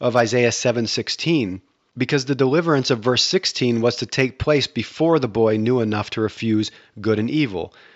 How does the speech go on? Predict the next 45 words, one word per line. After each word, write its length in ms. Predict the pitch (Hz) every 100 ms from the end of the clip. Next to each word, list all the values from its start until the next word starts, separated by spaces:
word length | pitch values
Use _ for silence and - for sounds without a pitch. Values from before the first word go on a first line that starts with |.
| - -
i 120 | 113
e 140 | 113 110
before 400 | 107 - 123 117
the 80 |
boy 260 | 98 107 104
reached 360 | 98 104 - 107
roughly 480 | 104 - 98 95 - _ _ _ _ _ _
two, 320 | - 117 110
three, 300 | - 104 101
or 40 |
four 280 | 92 - 92
years 200 | 85 90
old. 320 | 131 123 - - _ _
In 80 | 131
other 200 | 170 160
words, 280 | 117 110 -
if 160 | 131 -
we 100 | 135
wanted 360 | 135 160 185
to 140 | - 143
ignore 640 | 127 110 113 135 143 104
the 100 | 101
grammatical 560 | 104 107 107 123 131 110
problems 800 | - 123 120 107 95 80 95 - _ _ _ -
with 180 | 117 107
reading 340 | 120 135 135
She'er 380 | - 117 117 123
Jashub 440 | 120 110 - 120
as 160 | 110 104
the 80 | 104
boy 280 | 107 120 113
of 60 |
verse 240 | 98 101 -
sixteen, 580 | 135 - - 92 87 - _ _ _ _ -
the 100 | 123
only 300 | 143 175 202
way 220 | 151 139
She'er 400 | - 123 123 123
Jashub 500 | 117 - 127 110 98 - _ _
could 220 | - 175
in 160 | 147 139
fact 380 | - 135 127 113
be 160 | 131
this 180 | 135 123
boy 400 | - 107 98 98